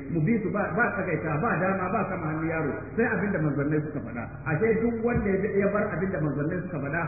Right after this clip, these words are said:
ko dokokin turai ne, ko na shugabannin kasashen ku ne, ko na menene, ya zama maguzanci, ya zama fasa. Duk dokokin da za a shirya, matukan ba abinda manzannai suka zo da shi bane, ya zama maguzanci. Dan Allah madaukakin sarki ya halitta dan adam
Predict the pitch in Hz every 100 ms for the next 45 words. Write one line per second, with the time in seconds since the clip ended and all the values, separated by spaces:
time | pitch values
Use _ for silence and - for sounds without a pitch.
0 | - - 196 196 202 202 208 196 208 214
1 | 208 175 - - 196 214 190 156 165 202
2 | 208 202 175 175 226 196 190 - - 214
3 | 269 285 254 208 202 160 160 160 156 151
4 | 147 151 151 160 156 151 147 151 185 -
5 | - - - - - - - - - -
6 | - 226 262 254 240 240 220 220 226 214
7 | 165 165 147 - 135 123 98 - - 170
8 | 202 220 214 214 185 - 135 190 196 156
9 | 147 135 139 160 147 156 143 143 - 170
10 | 180 160 151 - 143 170 170 165 156 156
11 | 151 151 143 151 143 - - 175 - 247
12 | 254 220 208 185 160 185 180 180 180 190
13 | 196 165 143 - 175 175 - 151 -